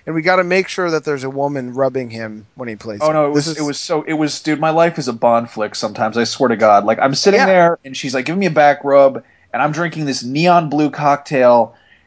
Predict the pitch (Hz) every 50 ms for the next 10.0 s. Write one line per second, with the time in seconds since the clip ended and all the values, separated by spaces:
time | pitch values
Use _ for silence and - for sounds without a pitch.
0 | _ _ - 123 120 120 117 117 117 110 110 - - - _ _ - 165 175 175
1 | 170 165 151 147 139 120 - 139 151 156 151 - 165 147 147 147 143 143 135 -
2 | - - - 131 127 127 117 123 117 - - - 175 170 165 156 135 131 139 139
3 | 143 143 139 - - - 139 139 135 131 131 135 - 123 127 127 127 123 127 135
4 | 143 143 135 123 123 123 123 127 123 - 143 135 113 113 117 113 139 139 131 -
5 | - - - 147 143 139 135 131 131 127 131 131 131 131 131 131 123 120 120 120
6 | 120 123 131 127 131 - 156 196 220 226 392 381 185 135 185 220 - - 339 349
7 | 339 247 196 175 175 175 180 175 175 175 - 262 294 311 302 294 240 - 185 247
8 | 240 233 226 214 196 190 190 190 190 185 - - 165 151 147 135 127 143 143 143
9 | 147 _ _ _ - - - - - - - - - - - 147 156 175 151 147